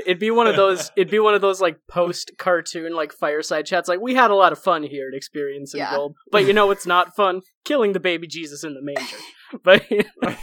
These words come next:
Speaker 3: the salvation of mankind <laughs> before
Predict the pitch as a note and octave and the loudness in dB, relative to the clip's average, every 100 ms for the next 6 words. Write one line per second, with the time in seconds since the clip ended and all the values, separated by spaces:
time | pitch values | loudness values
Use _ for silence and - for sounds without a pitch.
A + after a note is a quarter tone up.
0 | G#4+ - A4 A4+ A#4 A#4 - E4 B3 C#4 | -10 0 4 4 2 -4 2 2 2 -4
1 | D4+ - D4 B3+ A3 C4 C4 B3+ B3 - | -4 -6 -8 -6 -6 -4 -2 -2 -4 -6
2 | C4+ C4+ B3+ - - - - D4+ | -2 -2 -2 -6 -8 -16 -6 -2